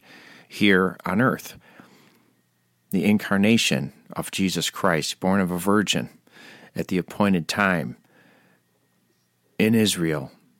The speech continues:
All the fulfilled scriptures we talked about. But other than that, Jesus has always been. He is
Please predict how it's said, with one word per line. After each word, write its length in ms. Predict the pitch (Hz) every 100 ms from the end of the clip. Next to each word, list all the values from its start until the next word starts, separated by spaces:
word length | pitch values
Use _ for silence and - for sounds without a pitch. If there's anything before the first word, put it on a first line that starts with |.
| _ _ _ _ _ _ _ _ _ - -
All 320 | 98 104 107
the 60 | 98
fulfilled 440 | 107 - 107 98
scriptures 460 | - 104 - 92 95
we 80 |
talked 300 | 92 107 95
about. 320 | 95 82 82 87
But 180 | 101 - _ _
other 180 | 143 143
than 160 | 117 113
that, 320 | 131 107 -
Jesus 580 | - 123 120 98 - - _ _ -
has 260 | 98 98
always 400 | 110 107 95 87
been. 320 | - 110 98
He 240 | 82 95 92
is 460 | 92 92 87 -